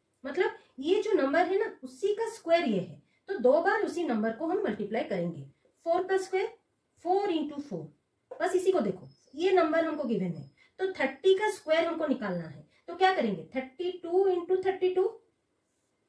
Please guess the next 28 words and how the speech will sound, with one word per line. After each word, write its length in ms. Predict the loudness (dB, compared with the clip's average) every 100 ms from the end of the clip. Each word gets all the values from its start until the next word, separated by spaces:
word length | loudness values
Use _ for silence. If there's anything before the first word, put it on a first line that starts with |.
| -14
इसको 200 | -8 -2
erase 220 | 0 0
कर 140 | 2 0
लेते 200 | 0 0
हैं। 160 | -2 -8 _ _ _ -8
थर्टी 280 | -6 -4 -6
टू 120 | -4
का 160 | -2 -4
square 380 | -2 0 2 2
हमको 220 | 2 2
निकालना 400 | 0 -2 -4 -2
है, 200 | 0 -2 -2 _ _ _
ठीक 120 | -4
है, 140 | -2 -2 -8 _ -8
मतलब 340 | -2 0 0 0
ये 180 | 0 2
number 380 | 2 4 4
है 180 | 2 2
हमारा 280 | 2 2 2
थर्टी 220 | 0 -2 -6
टू, 100 | -10
तो 420 | -20 _ -16 -4
थर्टी 300 | -2 2 2
टू 140 | 4 4
into 260 | 4 4
थर्टी 200 | 2 2
टू 120 | 2
आप 240 | 4 2